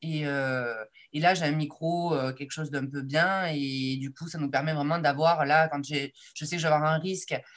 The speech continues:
euh, une entreprise où il y avait du bruit ou des choses comme ça, je vais pouvoir travailler mon son avant de diffuser. Mais nous, on le, on le travaille avant. Enfin, c'est-à-dire, je comprends le côté live, justement, parce que je,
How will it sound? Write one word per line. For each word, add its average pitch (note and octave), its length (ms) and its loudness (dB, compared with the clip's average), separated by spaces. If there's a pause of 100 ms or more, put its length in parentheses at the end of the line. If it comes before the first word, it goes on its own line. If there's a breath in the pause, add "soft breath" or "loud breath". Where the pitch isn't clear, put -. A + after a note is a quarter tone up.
(260 soft breath)
euh, C3+ 460 4
une C#3 100 0
entreprise C#3 400 -4
où C#3 40 -4
il C3 60 -4
y B2+ 60 -2
avait E3 200 -6
du B2+ 140 -10
bruit E3 320 -4
ou D#3+ 40 -4
des - 80 -6
choses D3 160 -6
comme D3 180 -4
ça, F#3 160 2
je F#3 80 -2
vais - 60 -6
pouvoir C#3 200 -4
travailler E3 720 0
mon C#3 160 -2
son E3 260 -4
avant C#3+ 220 0
de C#3+ 100 -2
diffuser. D3 380 -8
Mais E3+ 160 -6 (260)
nous, G#3 120 -2
on A#3 120 4
le, E3+ 220 -4
on E3+ 140 -4
le D#3+ 60 -4
travaille G3+ 420 4
avant. G#3 320 2 (120)
Enfin, D3 220 2 (500)
c'est-à-dire, F3+ 220 0
je F3+ 60 -2
comprends G#3+ 420 2
le F3 100 0
côté F3+ 280 -2
live, G3+ 260 6
justement, F3+ 320 0
parce A3 140 -2
que D#3+ 100 -10
je, C#3+ 160 -4